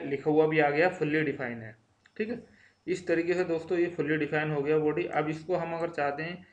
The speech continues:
कि extrude करना, ठीक है, तो हम इसे extrude करके भी दिखा देते हैं। मान लीजिए यहाँ पे कट करते हैं, ठीक है, और ये इस तरीके की कुछ देखने को मिलेगा। हम जाएंगे feature में, Feature में जाने के बाद extrude, Extrude cut करेंगे तो आप देख लेंगे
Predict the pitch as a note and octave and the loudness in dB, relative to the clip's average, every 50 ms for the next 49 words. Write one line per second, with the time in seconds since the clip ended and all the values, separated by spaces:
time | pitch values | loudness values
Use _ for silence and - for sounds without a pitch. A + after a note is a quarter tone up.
0 | _ _ _ _ _ - D3+ D3+ D3+ D3+ - D#3+ E3 E3+ E3 D#3 D3 C3+ B2+ A#2 | _ _ _ _ _ -2 -2 -2 -2 -4 -4 -2 -2 -2 0 0 -2 -2 -2 -4
1 | A2+ - - - - F3 F3+ F3 D#3+ E3 D#3+ D3+ D#3 D#3 D#3 D3+ D#3+ E3 D3+ C#3+ | -8 -10 -12 -12 -6 -4 -2 -2 0 0 0 0 0 0 -2 -2 0 0 -2 -2
2 | - - D#3+ D3+ D3+ C#3+ D3 D3 C#3+ C#3 C#3 C#3 C3+ C3+ C3+ C3 B2+ B2 A#2+ - | -4 -4 -4 -4 -2 -2 -4 -2 -2 -2 -2 -2 -4 -4 -4 -4 -4 -6 -6 -8
3 | E3 F#3 F#3 - _ _ _ _ _ _ _ - - C3+ C3+ C3+ C#3 C#3+ C#3+ C#3+ | -10 -12 -12 -16 _ _ _ _ _ _ _ -6 -2 -2 0 0 0 0 -2 -2
4 | C#3 C#3 C#3 - D3 C#3+ C#3+ - - D3 C#3 C#3 C3+ D#3 D#3 D#3 D#3+ - - - | -2 -6 -6 -4 -4 -4 -4 -6 -6 -6 -6 -4 -2 -4 -4 -4 -4 -8 -14 -20
5 | _ _ _ - F3+ F3+ - - - _ _ _ _ _ _ _ _ _ _ _ | _ _ _ -12 -10 -10 -12 -14 -20 _ _ _ _ _ _ _ _ _ _ _
6 | - _ _ _ _ _ _ _ - - C3 C3 C3 B2+ B2+ B2 B2+ C3 C#3 D3 | -20 _ _ _ _ _ _ _ -10 -6 -2 0 2 2 2 0 0 0 2 0
7 | D3 C3+ B2+ - - D3 C3+ C3 C3+ C3+ C#3 C#3 C3 - - C3+ - C#3+ C#3 C#3 | 0 0 -2 -6 -6 -6 -6 -6 -8 -10 -12 -12 -10 -12 -12 -10 -10 -10 -8 -4
8 | C3+ C#3 C3+ C#3 C#3+ C#3 C#3+ C#3 C#3 C3+ C#3 C#3+ D3+ D#3 D3+ C#3 C3+ C3 C3+ C3 | -4 -4 -4 -4 -8 -8 -8 -8 -6 -6 -4 -4 -4 -4 -4 -6 -4 -4 -4 -4
9 | C3+ C#3 C3+ C#3 B2+ - - - C3 - - D3+ D3+ D3+ D#3 E3+ F3 F3 - C#3 | -4 -4 -6 -6 -8 -8 -10 -14 -10 -6 -2 -2 -2 -2 -4 -6 -8 -8 -10 -10
10 | - D3 C3+ C3 C3+ C3 C3 C3 C3+ B2+ C3 C3 C3+ C3 - C3 C3 - - - | -8 -6 -6 -6 -6 -6 -8 -8 -8 -8 -6 -6 -6 -6 -8 -10 -10 -12 -12 -10
11 | C#3+ D3+ E3+ E3+ E3+ - - - - _ - - _ _ _ _ _ - - C3 | -6 -4 -4 -4 -4 -6 -14 -20 -20 _ -20 -20 _ _ _ _ _ -12 -10 -10
12 | - - - D3+ D3+ D3+ D3+ D#3 C#3+ C#3+ - C#3+ C3+ C3+ C#3 C#3+ D#3+ E3+ E3+ D#3+ | -10 -6 -2 -2 -2 -2 0 -2 -2 -2 -2 -4 -2 -2 -4 -4 -6 -8 -8 -6
13 | C#3+ C3+ C3+ C3+ C3 C3+ C3+ C3+ C3+ C#3+ C#3 C#3+ C#3+ D3 D#3 | -4 -2 -2 -2 -2 -2 -2 -2 -2 -2 -2 -4 -2 -2 -4